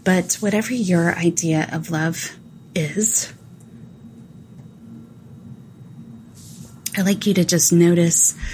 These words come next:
where that is today in twenty twenty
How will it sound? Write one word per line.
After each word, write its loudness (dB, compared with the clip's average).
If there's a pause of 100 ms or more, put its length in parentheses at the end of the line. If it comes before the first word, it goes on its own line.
(120)
where 4
that 2
is 2
today -4 (1120)
in -6
twenty -2
twenty -4